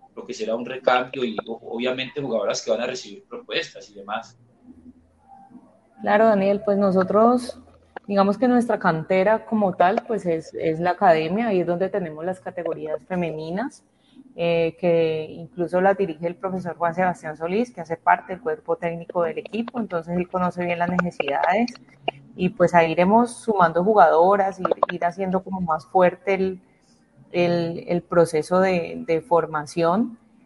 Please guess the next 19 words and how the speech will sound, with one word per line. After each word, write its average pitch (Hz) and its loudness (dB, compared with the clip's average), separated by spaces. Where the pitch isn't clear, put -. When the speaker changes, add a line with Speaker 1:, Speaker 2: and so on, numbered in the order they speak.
Speaker 2:
eh, 165 -2
y 190 -6
pues 170 -2
ya 165 -2
sabemos 180 2
que - -8
la 196 0
Escuela 165 -2
Sarmiento 165 -2
es 165 -2
una 170 -2
escuela 156 -4
aliada, 185 2
que, 160 -10
que 165 -6
ahí 156 -2
podemos 160 -6
también 156 -6
tener 160 -6